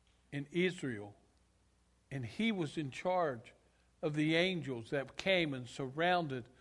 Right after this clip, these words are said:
that village, that stable. In Billy Graham's book, Angels, Angels, Angels, very old book, very good book. You should read it.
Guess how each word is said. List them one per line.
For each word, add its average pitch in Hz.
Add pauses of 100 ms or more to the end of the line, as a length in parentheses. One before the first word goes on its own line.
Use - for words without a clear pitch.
(300)
that 151
village, 170 (880)
that 143
stable. 147 (1800)
In 175
Billy 233
Graham's 220
book, 185
Angels, 185
Angels, 165
Angels, 131
very 156
old 151
book, 131
very 151
good 139
book. 123 (200)
You 131
should 123
read 123
it. 113